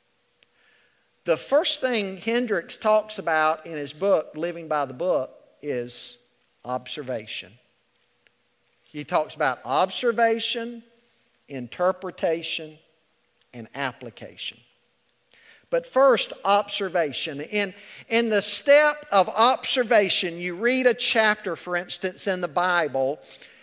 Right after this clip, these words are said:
and as you're reading and studying that chapter in the Bible, you're like a newspaper reporter. What's the questions that you're, uh, asking? Who, what, when,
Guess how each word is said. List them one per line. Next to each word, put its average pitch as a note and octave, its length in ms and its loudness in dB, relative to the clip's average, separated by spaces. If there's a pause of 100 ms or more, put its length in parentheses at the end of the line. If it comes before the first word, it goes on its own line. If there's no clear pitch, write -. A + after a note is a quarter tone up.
(280)
and G3+ 380 2
as G#3+ 320 2
you're G#3 160 -2
reading C#4+ 440 0
and A#3+ 140 0
studying A#3+ 520 0
that G#3 200 2
chapter G#3 400 0
in F#3 60 -6
the F3+ 80 -6
Bible, F#3+ 500 2
you're E3 160 -6
like F#3+ 480 0
a F3+ 140 0
newspaper F3+ 760 -2
reporter. C3 600 -8 (460)
What's A#3+ 240 2
the C4 100 -2
questions A3 680 0
that F3 260 -4
you're, D3 160 -6 (200)
uh, C3+ 240 -4
asking? C3+ 540 -10 (3250)
Who, G3+ 540 2 (140)
what, F3+ 720 0 (160)
when, F3 640 -6